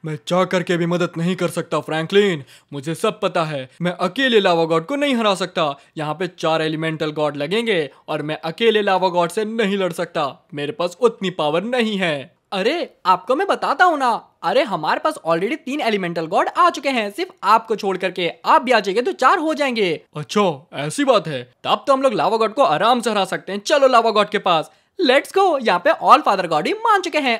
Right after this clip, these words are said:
अब गाइजर आने वाला बहुत ही मजा। चलते हैं गाइजर, शिनचैन भी पहुंच चुका है। अब गाइजर लावा गॉड को हम ही लोग खत्म करेंगे। लेट्स गो। Finally हम लोग आ चुके हैं।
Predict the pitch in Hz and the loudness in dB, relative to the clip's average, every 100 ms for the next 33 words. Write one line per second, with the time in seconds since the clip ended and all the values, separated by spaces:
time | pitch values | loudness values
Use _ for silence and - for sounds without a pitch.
0 | - 466 262 233 202 165 165 151 160 339 | 0 0 2 0 0 0 0 0 -4 -6
1 | - 392 403 320 269 233 196 - - - | -2 2 4 2 0 0 0 -2 -12 -4
2 | 156 160 185 175 175 226 196 - - 311 | -4 -2 0 2 2 0 0 -6 -4 0
3 | 254 214 170 202 285 254 220 196 202 202 | 0 0 0 -2 -4 2 2 2 0 0
4 | 202 170 - 381 254 233 220 185 240 330 | 0 -2 0 0 2 2 2 0 0 2
5 | 269 254 247 339 349 403 311 196 170 175 | 2 0 -2 -8 0 0 2 -2 -4 -6
6 | 160 156 233 285 233 185 302 415 - 359 | -6 -2 -2 0 0 2 0 -2 0 2
7 | 302 202 143 _ - - 392 349 311 262 | 4 4 2 _ -2 2 4 4 4 2
8 | 240 220 214 226 220 | 4 4 2 -2 -2